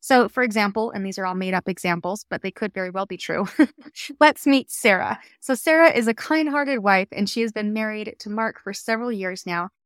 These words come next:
And Mark oftentimes dismisses her opinions, belittles her achievements, and oftentimes actually displays some really controlling behavior.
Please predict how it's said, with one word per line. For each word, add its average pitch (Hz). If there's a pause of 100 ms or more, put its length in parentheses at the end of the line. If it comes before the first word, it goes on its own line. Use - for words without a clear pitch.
(240)
And 226
Mark 277
oftentimes 247
dismisses 233
her 226
opinions, 254
belittles 226
her 226
achievements, 240 (460)
and 233
oftentimes 254
actually 208
displays 196
some 202
really 196
controlling 202
behavior. 208